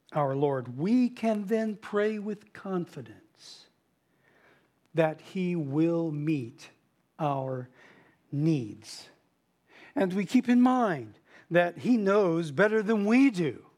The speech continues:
what we need. He knows this. Our greatest need, and there's no argument or confusion here, our greatest need is the forgiveness of our sins,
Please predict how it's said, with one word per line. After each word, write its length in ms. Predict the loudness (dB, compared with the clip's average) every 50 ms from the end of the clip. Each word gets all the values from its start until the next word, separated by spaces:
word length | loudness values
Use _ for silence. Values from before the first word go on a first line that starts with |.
| _ _ _ _ _ _ _ _ -4
what 380 | 2 4 4 4 4 0 -2
we 180 | -6 -6 -6 -4
need. 440 | -4 -4 -4 -4 -6 -8 -10 -16 _ _ _ _ _ _ _ _ _ _ _ _ _ _ _ _ _ _ _ _ _ _ _ _ _ _ _ _ _ _ -4
He 160 | -2 0 2
knows 400 | 4 6 6 6 4 4 0 -2
this. 240 | -4 -4 0 2 2
Our 100 | 2 2
greatest 580 | 0 0 2 4 6 6 6 4 2 -2 2 4
need, 460 | 4 4 4 4 0 -4 -6 -10 -12 _ _ _ _ _ _ _ _ -10 -4
and 100 | 2 2
there's 140 | 4 4 4
no 140 | 4 4 4
argument 520 | 4 2 2 2 0 -2 -2 -4 -6 -8 -16 -10 0
or 100 | 0 0
confusion 540 | 2 2 -2 -2 0 0 0 0 0 0 -2
here, 260 | 2 2 2 2 0 -2 -10 -18 -10 -2
our 140 | 0 0 0
greatest 580 | 0 -2 2 4 4 4 4 2 -2 -6 -2 0
need 420 | 2 2 2 0 -4 -8 -12 -14 _ _ -20 -20 -20 -20 -18 _ -2
is 220 | 0 0 0 0
the 100 | -4 -8
forgiveness 640 | -8 -6 -10 -10 -6 -2 -2 0 0 0 -2 0 0
of 140 | 0 0 0
our 100 | 0 -2
sins, 640 | -4 -6 -6 -6 -6 -4 -4 -6 -6 -8 -8 -12